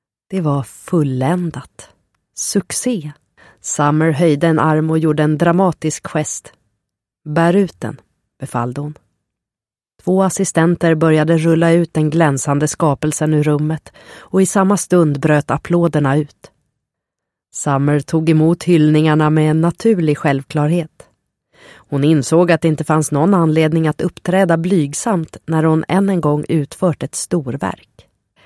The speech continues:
Hennes savaräng var minst sagt magnifik.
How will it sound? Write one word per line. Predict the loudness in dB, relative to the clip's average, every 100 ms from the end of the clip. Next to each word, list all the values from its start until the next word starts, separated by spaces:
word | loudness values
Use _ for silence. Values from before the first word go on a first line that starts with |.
| _
Hennes | -8 -4 -4 -2
savaräng | -2 0 0 0 0 -2
var | -2 -2 -2
minst | 0 2 0 -6 -8
sagt | -6 -6 -8 -8
magnifik. | -2 -2 -2 -4 -4 -6 -8 _ -20